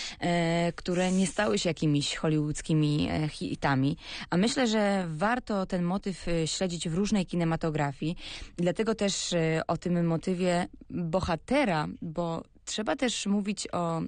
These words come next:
Jezusie jako bohaterze filmowym i to takim, który tych realizacji filmowych w historii światowej kinematografii miał chyba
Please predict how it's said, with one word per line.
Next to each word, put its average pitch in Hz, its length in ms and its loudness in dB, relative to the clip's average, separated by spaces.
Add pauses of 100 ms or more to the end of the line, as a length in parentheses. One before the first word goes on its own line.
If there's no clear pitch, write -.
(120)
Jezusie 170 460 0
jako 190 220 0
bohaterze 170 440 -2
filmowym 160 440 0
i - 60 -8
to 165 100 -2
takim, 196 540 0 (500)
który 185 460 0 (120)
tych 175 140 0
realizacji 175 500 0
filmowych 160 640 -2
w - 80 -10
historii 170 600 0
światowej 170 500 0
kinematografii 156 720 0
miał 190 120 2
chyba 170 340 0